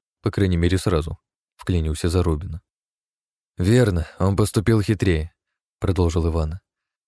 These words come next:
Он дал элемейцам технологии, благодаря которым те почувствовали себя избранными.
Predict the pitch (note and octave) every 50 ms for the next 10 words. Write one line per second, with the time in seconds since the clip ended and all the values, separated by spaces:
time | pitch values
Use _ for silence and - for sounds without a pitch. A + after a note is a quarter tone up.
0 | _ _ _ _ _ _ _ _ - F2+ F#2+ G2+ G2+ A2 A2+ A2+ A2+ A2+ G#2 A2
1 | A2 A2+ A2+ A2+ G2+ - A2+ A2 G2+ G#2+ F#2+ - A#2 A2 A2 A#2 A2+ G2 E2 E2
2 | D#2+ D#2+ D#2+ F2+ E2+ F#2 F2 G2 F#2+ F#2 - G2+ G2 - G#2 G2+ G2 F#2 F2 -
3 | - E2+ - F#2+ F2 - A2+ G2 - - G2+ F#2 F#2 F2+ - F#2+ F2+ G2 F#2+ F#2
4 | E2+ E2+ E2+ F2+ F2 D#2+ D2+ D2+ E2 E2+